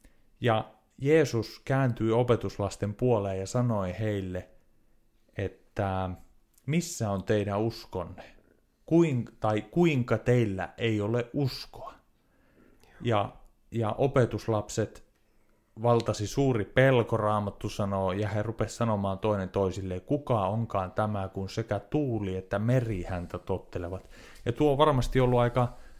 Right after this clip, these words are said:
voimakas ja pelottava tilanne, että kuka on tällainen mies, joka sanoo yhden sanan,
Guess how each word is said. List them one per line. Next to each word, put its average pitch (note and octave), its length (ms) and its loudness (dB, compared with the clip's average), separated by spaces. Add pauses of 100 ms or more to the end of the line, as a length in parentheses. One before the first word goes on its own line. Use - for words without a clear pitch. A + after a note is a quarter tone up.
(840)
voimakas A#2 580 2
ja G#2+ 60 0
pelottava A2 640 4
tilanne, F2+ 460 -2
että - 160 -16
kuka B2+ 440 -4 (1300)
on C3+ 260 2
tällainen A#2 500 2
mies, A2 720 0 (400)
joka B2 180 0
sanoo C3+ 300 0
yhden B2+ 360 0
sanan, G2+ 580 0